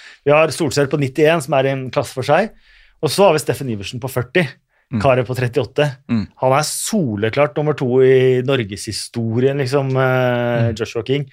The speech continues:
Speaker 2: Mm.
Speaker 1: Og jeg har sagt han skal ta <laughs> Solskjær også. Det blir en tøff task,
Speaker 2: Mm.
Speaker 1: men,
Speaker 2: Ja.
Speaker 1: eh, hvis han skårer tre hver kamp, så er det kanskje mulig.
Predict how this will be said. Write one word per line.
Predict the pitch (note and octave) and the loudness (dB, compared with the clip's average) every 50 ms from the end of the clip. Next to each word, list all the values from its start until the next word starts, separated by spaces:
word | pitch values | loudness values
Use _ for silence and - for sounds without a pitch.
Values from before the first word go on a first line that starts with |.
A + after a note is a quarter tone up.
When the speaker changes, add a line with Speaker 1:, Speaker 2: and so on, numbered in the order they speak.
| - - - | -18 -12 -6
Speaker 2:
Mm. | G#2 C#3+ | 0 2
Speaker 1:
Og | |
jeg | D3 D#3+ | 4 4
har | E3+ | 4
sagt | D#3+ F3 D#3 - | 2 0 0 0
han | E3+ | 0
skal | D#3 F3+ - | 0 0 0
ta | - - - E3+ D3 | -2 0 0 0 0
<laughs> | |
Solskjær | G3 - - - G#3+ F3 - - E3 F3 G3 A3 | 2 -2 0 0 0 0 2 2 2 2 4 4
også. | B3+ B3+ - - - - - - - | 4 2 0 -4 -10 -12 -12 -8 -6
Det | F3+ F#3 | 0 4
blir | G3+ A3+ A#3 | 4 4 4
en | A#3 G#3 | 2 0
tøff | - _ - A3+ A3+ - - | -4 _ 0 2 2 2 2
task, | - B3 B3+ C#4 D4+ - D3+ | 2 2 2 2 0 -2 -2
Speaker 2:
Mm. | - | 0
Speaker 1:
men, | - G#3+ | 2 4
Speaker 2:
Ja. | A3 A3 G#3 G#3+ A3 | 4 4 4 4 4
Speaker 1:
eh, | A3 G#3 G#3+ G#3+ G#3 G#3 | 4 4 4 6 4 4
hvis | G#3+ G3+ | 2 2
han | G3+ G#3 | 2 0
skårer | - - F#3+ F3+ F#3+ - | 2 4 2 2 2 2
tre | F3+ F3 E3+ F3+ | 2 4 4 4
hver | F3+ F3 F3 - | 4 2 2 2
kamp, | F3+ G#3 A#3 | 0 -2 -2
så | G#3+ - G3+ | -4 0 0
er | E3+ D#3+ | 2 2
det | F3 E3+ | 2 2
kanskje | F3 D3 - - C#3 | 0 0 0 -2 -6
mulig. | C3 A#2+ - - | -8 -8 -12 -16